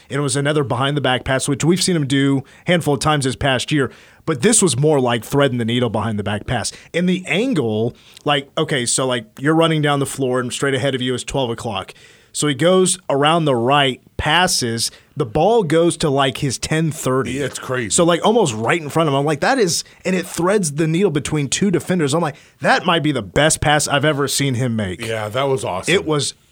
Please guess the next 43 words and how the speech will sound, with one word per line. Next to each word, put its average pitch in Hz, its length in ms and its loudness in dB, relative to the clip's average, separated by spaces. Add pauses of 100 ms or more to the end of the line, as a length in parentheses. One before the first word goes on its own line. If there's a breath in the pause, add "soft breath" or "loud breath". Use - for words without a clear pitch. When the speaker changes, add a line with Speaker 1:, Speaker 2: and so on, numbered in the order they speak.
(140)
Speaker 1:
perfect. 170 560 0
Speaker 2:
Yeah. 101 320 -4 (1080 soft breath)
Speaker 1:
It's 160 180 -2
just 185 300 2
his 156 140 2
shooting 135 640 0
hasn't 147 400 0
really 127 440 0
stayed 131 320 -2
consistent 127 540 0
after 127 180 0
that 110 160 0
first 117 300 -4
game 120 180 -2
for 123 80 -6
Marquise. 123 720 -2
I 123 100 -4
mean, 113 280 -4 (560 loud breath)
um, 123 380 -2
I 147 80 -4
mean, 143 100 -4
he's 147 100 -2
still 196 220 2
averaging, 143 840 0
like, 110 200 -8 (180)
I'm - 280 -14
not 95 180 -10
used 104 180 -10
to 110 60 -8
these 98 200 -8
numbers 113 360 -2
here. 110 120 -2
They're 110 200 -2
kind 127 200 -4
of 113 120 0
all 117 160 0
over 117 160 0
the 107 80 -4
place 110 400 -4
as 110 100 -2
I'm 117 100 -2
looking 120 260 -4
at 110 180 -4